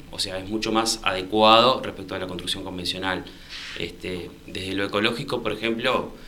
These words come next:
eh, el tema de, de la aislación, eh, la aislación térmica que, que es muy buena, entonces eso, por ejemplo, la efici-, eficiencia energética,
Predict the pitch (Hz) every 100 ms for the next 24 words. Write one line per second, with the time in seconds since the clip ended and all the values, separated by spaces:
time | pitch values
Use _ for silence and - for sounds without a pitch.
0 | - - - - 95 92 90 90 90 -
1 | 92 90 107 107 104 95 92 87 - 101
2 | 98 95 - 92 - 101 - - - -
3 | - 107 92 87 - - - - 90 90
4 | 90 107 107 107 113 95 92 87 - -
5 | 98 101 104 113 120 120 131 151 - -
6 | - - - 107 110 107 101 98 101 -
7 | - - 90 95 101 92 92 98 95 95
8 | - 104 98 95 107 104 95 98 123 120
9 | 117 113 117 113